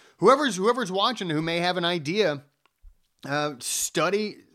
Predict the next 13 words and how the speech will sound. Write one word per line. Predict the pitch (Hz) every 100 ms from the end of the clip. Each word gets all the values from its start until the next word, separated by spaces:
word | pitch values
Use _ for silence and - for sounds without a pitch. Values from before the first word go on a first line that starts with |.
| _
study | - - - 170 226
the | 220
market. | 151 180 214 90 - _
Like, | 117 110
is | 107 139 147
there | 190 202
a |
market? | 185 185 190 214 - - - - - -
And, | 123
you | 143
know, | 135 160
i-, | 120 104 - _ _ -
if, | 139